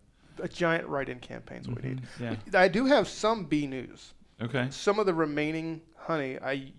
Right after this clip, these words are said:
Speaker 1: used is currently fermenting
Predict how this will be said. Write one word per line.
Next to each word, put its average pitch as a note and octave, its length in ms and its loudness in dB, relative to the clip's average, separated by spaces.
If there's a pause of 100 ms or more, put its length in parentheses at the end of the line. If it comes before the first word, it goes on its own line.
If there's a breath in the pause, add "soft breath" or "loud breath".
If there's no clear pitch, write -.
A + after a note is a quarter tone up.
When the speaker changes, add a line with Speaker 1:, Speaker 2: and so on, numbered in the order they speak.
Speaker 1:
used C3 520 -10 (240)
is C#3 420 -2
currently D3+ 440 -2
fermenting C#3 840 -6